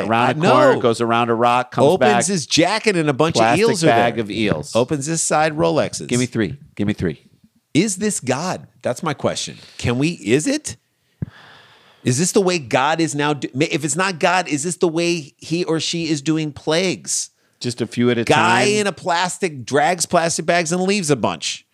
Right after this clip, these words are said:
Speaker 1: There, you got the plague of eels that's happening right
Speaker 2: Well,
Speaker 1: now.
Speaker 2: at least a pile of eels didn't just show up in Brooklyn.
Speaker 1: Yes, they did.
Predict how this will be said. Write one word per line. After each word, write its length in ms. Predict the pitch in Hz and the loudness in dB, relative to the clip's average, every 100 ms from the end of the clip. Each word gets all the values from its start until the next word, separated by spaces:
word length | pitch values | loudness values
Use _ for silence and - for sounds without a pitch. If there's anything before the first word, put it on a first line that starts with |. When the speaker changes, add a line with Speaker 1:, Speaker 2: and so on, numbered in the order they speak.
| _ _ _ _ - | _ _ _ _ 0
Speaker 1:
There, 280 | 226 185 98 | 2 2 -2
you 160 | 95 | -2
got 140 | 143 - | -2 -2
the 80 | |
plague 320 | 127 190 180 165 | -2 4 4 2
of 100 | 156 | -2
eels 460 | 185 208 139 95 | 2 2 2 -2
that's 200 | 95 95 | -6 0
happening 360 | 123 107 101 98 | 2 2 0 2
right 140 | - | 4
Speaker 2:
Well, 100 | 160 | 4
Speaker 1:
now. 60 | 185 | 4
Speaker 2:
at 60 | |
least 280 | 240 294 - 165 | 2 0 -2 -2
a 80 | 175 | -2
pile 400 | - 180 196 190 | 0 2 2 2
of 100 | - | 0
eels 320 | 156 180 151 | 0 0 0
didn't 260 | 175 160 | -2 -4
just 220 | 156 151 - | -2 -2 0
show 280 | - 143 | 2 4
up 200 | 135 147 | 4 2
in 140 | 139 98 | 0 -2
Brooklyn. 340 | 92 85 80 | -2 -2 -4
Speaker 1:
Yes, 220 | 120 180 - | 0 0 0
they 200 | 190 196 | 0 2
did. 520 | 196 226 226 131 | 2 4 2 0